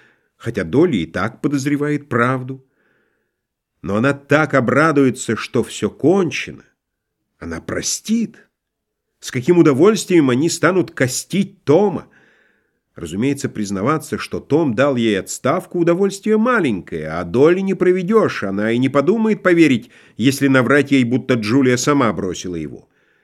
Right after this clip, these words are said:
Джулии хотелось хорошенько выплакаться. А с какой стати плакать, если ты своими руками разорвала связь? Для Долли это очко в ее пользу.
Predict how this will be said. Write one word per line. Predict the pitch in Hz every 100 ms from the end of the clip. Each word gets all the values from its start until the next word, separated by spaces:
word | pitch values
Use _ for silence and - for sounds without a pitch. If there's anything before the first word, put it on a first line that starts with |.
| _ _ _ _ _ _ _ -
Джулии | 107 156 151
хотелось | 147 147 156 156
хорошенько | - 143 143 - 156 143 131
выплакаться. | 90 107 175 - 110 - 82 - - _ _ _ _ _ _ _ _ _ _ _ _ -
А |
с | -
какой | - - 220
стати | - - 208 208
плакать, | 127 - 98 202 220 -
если | 123 113 110 110
ты | -
своими | - 127 156 175
руками | 131 92 151 175
разорвала | 156 123 127 117 120 123
связь? | - 85 67 - - _ _ _ _ _ _ _ _ _ _ _ _ _ _ _ _ _ _
Для | 76 104
Долли | 123 214 269 277
это | 277 202 208
очко | 214 - - 220
в | 190
ее | 202
пользу. | - 214 208 110 -